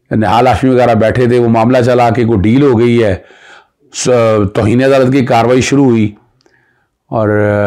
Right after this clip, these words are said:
अ, अमीन अली मुस्लिम के पास ये केस लगना था। अ, दिन चैनल में महमूद सादिक ने बुलाया, इफ्तिखार काजमी साहब थे, तौहीन अदालत के नोटिस जारी हुआ था कि डील हो गई है। और, अ,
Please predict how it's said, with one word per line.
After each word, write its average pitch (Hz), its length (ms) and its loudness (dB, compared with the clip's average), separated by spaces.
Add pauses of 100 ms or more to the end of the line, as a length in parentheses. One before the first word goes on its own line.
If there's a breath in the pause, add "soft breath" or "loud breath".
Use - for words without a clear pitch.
(520)
अ, 104 40 -4
अमीन 113 420 0
अली 127 180 0
मुस्लिम 131 300 -2
के 131 100 0
पास 113 260 -2
ये 120 100 0
केस 117 280 -2
लगना 120 280 0
था। 98 420 -6 (1080)
अ, 101 280 0
दिन 147 400 0
चैनल 127 340 0
में 123 440 -2 (640)
महमूद 113 340 0
सादिक 117 460 -2
ने 123 60 0
बुलाया, 110 760 0
इफ्तिखार 110 440 -2
काजमी 120 380 0
साहब 120 300 -2
थे, 107 140 -2 (800 soft breath)
तौहीन 127 240 0
अदालत 135 280 2
के 131 80 0
नोटिस 131 300 0
जारी 131 300 2
हुआ 120 200 2
था 127 80 0
कि 117 100 0
डील 123 260 2
हो 131 120 2
गई 120 220 0
है। 113 140 0 (1300 soft breath)
और, 110 160 -2
अ, 104 500 -2